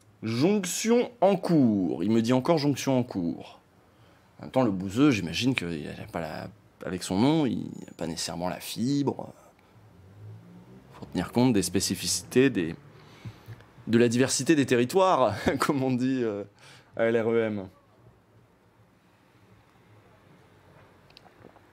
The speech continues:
Je suis encore à jonction en cours.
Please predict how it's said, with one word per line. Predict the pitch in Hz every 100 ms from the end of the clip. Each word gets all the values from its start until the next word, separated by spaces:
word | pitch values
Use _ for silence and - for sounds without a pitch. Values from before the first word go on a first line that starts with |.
| - - - - -
Je | - 101
suis | - 110
encore | 107 143 117
à |
jonction | 101 120 120 - 131 113
en |
cours. | 107 120 135 208 120